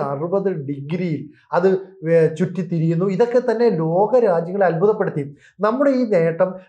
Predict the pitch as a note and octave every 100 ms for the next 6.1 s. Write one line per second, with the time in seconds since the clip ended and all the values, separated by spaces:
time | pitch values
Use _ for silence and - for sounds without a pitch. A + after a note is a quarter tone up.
0 | D#3+ E3 E3 F#3+ E3+ C3+ - _ D3+ F3
1 | F3+ F3 F#3 F3 C#3+ - D#3 E3+ F3+ F#3
2 | D#3+ D#3 G3 G3 G3 G3 F3+ F#3+ E3 G3
3 | A3 A#3 F3+ G3 G3 F#3 F#3 F#3 G3 G3
4 | F#3 A#3 G3 C#3 - _ _ _ _ _
5 | G3 G3 B3 F3+ F3+ - - E3+ G3+ A#3
6 | B3+